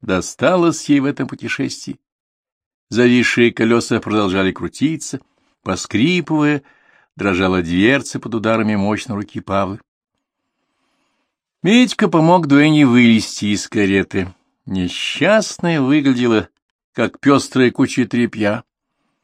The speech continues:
Рукав платья оторван, видно, за что-то зацепилась.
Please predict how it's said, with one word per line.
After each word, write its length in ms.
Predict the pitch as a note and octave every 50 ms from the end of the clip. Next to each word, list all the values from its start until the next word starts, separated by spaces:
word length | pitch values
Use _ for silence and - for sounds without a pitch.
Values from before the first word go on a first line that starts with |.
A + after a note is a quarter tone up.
| _ _ _ _ _ - -
Рукав 400 | C#3 C3+ - C#3+ C3+ C3 - -
платья 400 | C3+ C#3 C#3 C3 C3 - G#2 G2+
оторван, 760 | F2 - - G#2 A2 A#2 A#2 A#2 A2+ A2 A2 A2 G#2+ G#2+ A2
видно, 360 | F#2+ G2+ A#2 G2+ G#2+ G#2 G2
за 120 | E2+ G2
что-то 220 | F2 - - G2 E2+
зацепилась. 960 | D#2+ F#2 G2+ F2 - G#2 F2+ - - G2+ G#2 G#2+ A2 - - - - -